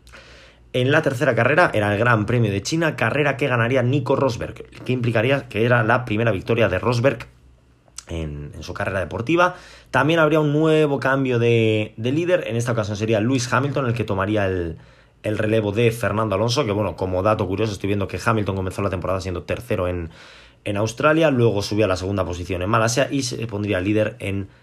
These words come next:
el Gran Premio de, eh, España, eh, de China, per-, de, sí, de China.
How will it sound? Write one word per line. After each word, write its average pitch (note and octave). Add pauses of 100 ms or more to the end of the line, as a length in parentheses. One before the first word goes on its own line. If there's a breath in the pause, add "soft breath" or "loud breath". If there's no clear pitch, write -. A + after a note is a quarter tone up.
(180 soft breath)
el F2
Gran F#2
Premio E2+
de, E2+ (580 soft breath)
eh, E2
España, G#2+
eh, G#2
de F#2+
China, A#2+
per-, F2+
de, F2
sí, A2
de E2+
China. A2+